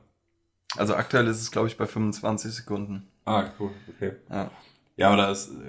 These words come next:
Speaker 2: vielleicht können wir das damit mal ein bisschen koppeln einfach.
Speaker 1: Gerne, gerne.
Speaker 2: Weil, ähm, ja, ist ja für Außenstehende halt doch immer ein bisschen, ja, was da so hintersteckt an Arbeit, das sehen die kaum und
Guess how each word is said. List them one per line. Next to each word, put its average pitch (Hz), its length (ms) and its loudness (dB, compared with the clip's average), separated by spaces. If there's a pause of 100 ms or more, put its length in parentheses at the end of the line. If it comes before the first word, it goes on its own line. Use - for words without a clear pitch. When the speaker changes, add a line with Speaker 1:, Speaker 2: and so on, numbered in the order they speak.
(100)
Speaker 2:
vielleicht 101 260 0
können 107 160 0
wir 101 60 2
das 98 160 -2
damit 104 260 2
mal 92 100 0
ein 85 60 -6
bisschen - 220 -6
koppeln 85 380 -4
einfach. 82 380 -8 (580)
Speaker 1:
Gerne, 123 280 4 (360)
gerne. 101 360 -8
Speaker 2:
Weil, 87 300 -6
ähm, 82 680 -8 (380)
ja, 90 380 -6
ist 104 100 -2
ja 101 80 6
für 98 160 -2
Außenstehende 92 640 -2
halt 90 260 -4
doch 92 180 -4
immer 90 320 -4
ein 85 100 -8
bisschen, 90 460 -8 (1040)
ja, - 300 -8 (600)
was 90 180 -2
da 90 120 -4
so 87 100 -4
hintersteckt 92 540 -6
an 85 140 -8
Arbeit, 87 480 -4
das - 220 -4
sehen 90 220 -4
die 85 120 -10
kaum 87 380 -6
und - 260 -12